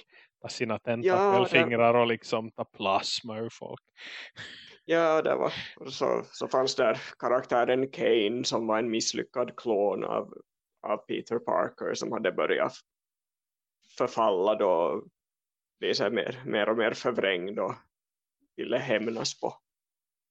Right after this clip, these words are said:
Speaker 2: på diverse personer och,
Speaker 1: Mm.
Speaker 2: och ja, en ma-, en massa sånt. Det var, det var hela det där klonsagan som var,
Speaker 1: Ja.
Speaker 2: var, var ett spektakel i sig. Men
Speaker 1: Jag tycker bara hela den här, bara för att nämna den lite, att liksom att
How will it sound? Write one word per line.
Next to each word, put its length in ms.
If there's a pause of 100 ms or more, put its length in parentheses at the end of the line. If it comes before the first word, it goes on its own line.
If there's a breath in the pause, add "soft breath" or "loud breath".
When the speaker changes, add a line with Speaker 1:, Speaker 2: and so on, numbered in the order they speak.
(220)
Speaker 2:
på 60
diverse 420
personer 600
och, 220 (920)
Speaker 1:
Mm. 220 (340)
Speaker 2:
och 440
ja, 220 (140)
en 180
ma-, 140
en 120
massa 320
sånt. 460 (200)
Det 60
var, 180
det 60
var 100
hela 180
det 120
där 180 (200)
klonsagan 1120
som 320
var, 220 (640)
Speaker 1:
Ja. 300
Speaker 2:
var, 280 (220)
var 140
ett 120
spektakel 640
i 80
sig. 280 (460 loud breath)
Men 220
Speaker 1:
Jag 140
tycker 240
bara 200
hela 260
den 220
här, 200
bara 260
för 240
att 60
nämna 360
den 260
lite, 360
att 100
liksom 320
att 140